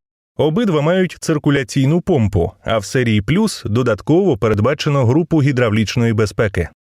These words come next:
Може працювати в поєднанні з газовим чи твердопаливним котлом та приєднується в систему з двотарифним лічильником. Діапазон потужностей Viterm Eco від трьох до тридцяти кіловат, що підключаються до мережі з напругою двісті двадцять або триста вісімдесят вольт.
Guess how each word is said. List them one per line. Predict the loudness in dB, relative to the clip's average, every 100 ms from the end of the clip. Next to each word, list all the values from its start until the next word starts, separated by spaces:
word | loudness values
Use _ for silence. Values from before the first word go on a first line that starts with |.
| _ _ _ -4
Може | 0 0 0
працювати | -2 0 0 0 0 -2
в |
поєднанні | 0 0 2 0 2 2 2
з |
газовим | 2 2 2 2 2
чи | 0 0
твердопаливним | 0 0 0 0 0 2 2 2
котлом | 0 0 2 2 0
та | -2
приєднується | 0 0 2 0 0 -2 -2
в | -2
систему | -2 -2 0 0 0
з | 0
двотарифним | -2 0 0 0 0 0
лічильником. | 0 0 0 2 0 -4 -8 _ _ _ -4
Діапазон | -2 0 0 2 0 2
потужностей | 0 2 0 2 0 0 0
Viterm | 0 0 0 0 -2
Eco | 0 0 0
від | -2 -2
трьох | 0 0 0
до | 0 0
тридцяти | 0 -2 -2 -2 -2
кіловат, | -2 0 2 0 -2
що | -2 -2
підключаються | -2 -2 0 0 0 0 0 -2
до | 2
мережі | 2 2 0 0
з | 2
напругою | 0 2 2 2 2 2
двісті | 0 0 0
двадцять | 0 0 -2 -6 -2 -2
або | 0 -2
триста | 0 -2 0 0
вісімдесят | 0 0 0 0 -2 0
вольт. | 0 -2